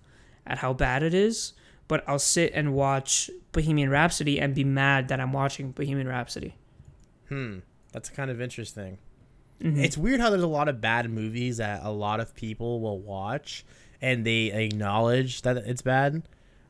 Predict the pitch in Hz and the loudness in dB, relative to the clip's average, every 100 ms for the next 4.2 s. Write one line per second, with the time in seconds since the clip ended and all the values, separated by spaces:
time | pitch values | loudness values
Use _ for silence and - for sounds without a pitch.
0 | - 123 113 107 101 - - _ - 113 | -2 0 2 0 -4 -10 -20 _ -6 -4
1 | - 131 123 110 101 104 - 98 90 101 | -4 0 0 2 0 0 -2 -6 -6 -6
2 | 101 104 98 107 95 92 90 104 139 196 | -6 -6 -6 -6 -6 -8 -6 0 4 4
3 | 175 165 170 151 151 123 107 113 - 104 | 4 4 2 0 0 -2 0 -2 -2 -4
4 | 98 131 | -4 -6